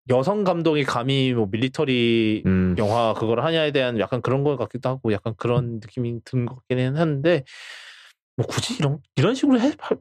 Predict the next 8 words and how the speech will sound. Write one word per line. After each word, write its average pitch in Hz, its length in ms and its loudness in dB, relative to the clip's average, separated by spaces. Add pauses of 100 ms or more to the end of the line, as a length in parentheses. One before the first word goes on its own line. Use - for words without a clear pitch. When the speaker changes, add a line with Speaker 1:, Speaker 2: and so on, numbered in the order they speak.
Speaker 1:
이런 277 240 4
식으로 311 300 4
팔 349 240 -2
필요가 349 260 2
있었을까? - 580 -2 (1160)
싶은데, 113 580 -2 (220)
뭐 110 180 -20
그래요. 113 360 -2